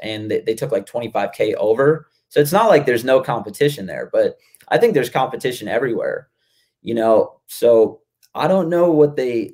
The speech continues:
I, I don't know exactly what they mean, but a lot of people have said that to me as well from, from New Jersey. Maybe it's, like, the people, the people there are definitely, uh, you know, a little more harsh on the phone, I think. You know, you got New Jersey people saying, you know,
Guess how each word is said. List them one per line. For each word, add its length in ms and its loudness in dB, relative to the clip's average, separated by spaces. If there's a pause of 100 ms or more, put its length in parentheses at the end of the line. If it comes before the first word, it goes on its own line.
(100)
I, 180 -6
I 100 -2
don't 100 0
know 120 -2
exactly 420 0
what 160 -4
they 100 2
mean, 240 -6
but 100 0
a 40 0
lot 200 -2
of 120 -4
people 180 -4
have 140 -2
said 180 -2
that 180 -2
to 120 -14
me 140 -6
as 160 -10
well 520 -2 (480)
from, 460 -2
from 180 0
New 140 0
Jersey. 420 0
Maybe 300 2
it's, 100 -4
like, 160 0
the 60 -2
people, 420 2
the 140 -6
people 260 0
there 220 6
are 120 4
definitely, 800 -4 (380)
uh, 240 -6 (420)
you 140 -8
know, 420 -2
a 60 -2
little 180 0
more 180 0
harsh 300 0
on 100 -2
the 60 -8
phone, 320 -4
I 80 -2
think. 380 -2 (400)
You 100 -12
know, 60 2
you 160 0
got 160 2
New 120 -6
Jersey 300 0
people 340 0
saying, 300 0
you 60 -2
know, 240 -4